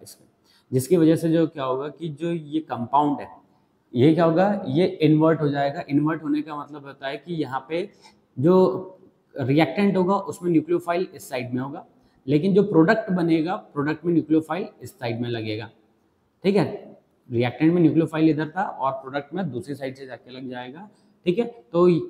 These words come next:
किस वाले में होता है Inversion, कौन से configuration में होता है, किस में होता है? ये होता है एसएन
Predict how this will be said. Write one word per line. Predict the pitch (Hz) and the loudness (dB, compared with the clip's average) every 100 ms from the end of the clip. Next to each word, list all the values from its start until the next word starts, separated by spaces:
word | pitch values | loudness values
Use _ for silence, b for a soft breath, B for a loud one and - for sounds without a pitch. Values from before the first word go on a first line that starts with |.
| - | 0
किस | 208 196 | 2 4
वाले | 190 180 | 2 4
में | 185 | 2
होता | 160 165 | 0 -2
है | - | -4
Inversion, | 156 151 151 147 175 | -2 -2 -2 -6 -12
कौन | 160 160 170 | -6 -4 -4
से | 175 | -10
configuration | 165 156 160 151 151 151 | -12 -10 -10 -10 -10 -10
में | 160 | -8
होता | 156 160 | -8 -10
है, | 156 | -14
किस | 147 | -12
में | 165 | -8
होता | 151 - | -8 -10
है? | - - | -18 -14
ये | |
होता | - - | -14 -12
है | - - - | -16 -16 -20
एसएन | - 147 | -10 -6